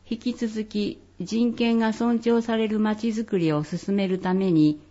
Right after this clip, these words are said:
行政と市民が一体となり、人権尊重の輪を市内全域に広めていく取り組みを推進してまいります。人権を尊重し、差別をなくすために、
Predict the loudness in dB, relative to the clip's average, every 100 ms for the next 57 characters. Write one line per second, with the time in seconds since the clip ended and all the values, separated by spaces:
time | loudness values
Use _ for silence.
0 | -20 -4 0 0 2 2 2 0 -4 0
1 | 2 2 4 2 2 0 -2 -2 -2 -2
2 | -2 2 2 2 0 -14 -20 -20 -16 -6
3 | -2 -2 0 0 0 0 -2 0 0 2
4 | 2 2 0 0 -4 -10 -20 -10 -2 0
5 | 2 0 0 0 0 -2 -2 0 0 -2
6 | -2 0 0 2 0 0 -2 -2 -2 -2
7 | -2 -2 0 -2 -6 -14 -6 -4 -2 -2
8 | -2 -2 0 2 2 2 2 2 0 -6
9 | -20 -20 -20 -20 _ _ -10 -2 0 0
10 | 0 0 0 0 0 0 2 2 0 0
11 | -2 -4 -4 -14 _ -4 0 2 0 2
12 | 2 4 2 -2 -6 -4 -2 0 2 2
13 | 2 -2